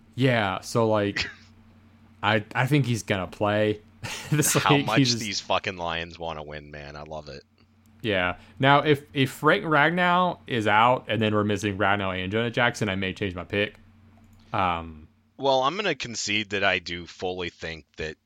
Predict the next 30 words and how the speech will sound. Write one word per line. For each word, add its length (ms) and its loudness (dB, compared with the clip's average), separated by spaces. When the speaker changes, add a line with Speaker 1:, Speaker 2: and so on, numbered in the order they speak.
Speaker 2:
San 340 -6
Fran 240 -10
should 260 -8
be 120 -12
the 100 -14
favorite. 580 -10
I'm 200 -8
taking 360 -8
Detroit 480 -10
because 840 -10
I 100 -6
really 320 -8
want, 280 -16
like, 180 0
that's 260 -4
who 100 0
I'm 100 -4
gonna 180 -4
be 140 -4
rooting 360 -8
for 320 -6
all 140 -4
game, 340 -8
and 100 -8
I 100 -2
don't 180 -6
wanna 240 -10
be, 340 -12
like, 380 -12
rooting 720 -10